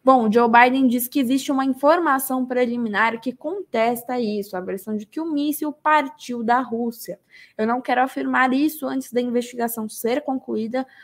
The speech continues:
mas pela trajetória do míssil é pouco provável que ele tenha sido disparado da Rússia",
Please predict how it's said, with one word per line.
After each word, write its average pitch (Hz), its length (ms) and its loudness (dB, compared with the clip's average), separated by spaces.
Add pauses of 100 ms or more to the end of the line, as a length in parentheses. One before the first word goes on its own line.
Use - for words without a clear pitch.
(160)
mas 370 240 0
pela 269 320 2
trajetória 240 520 -2
do 254 120 -4
míssil 254 340 0
é 165 60 -2
pouco 262 560 0
provável 247 540 2
que 240 100 -6
ele 269 160 -4
tenha 269 240 -6
sido 262 320 -4
disparado 262 760 0
da 277 120 0
Rússia", 240 480 -6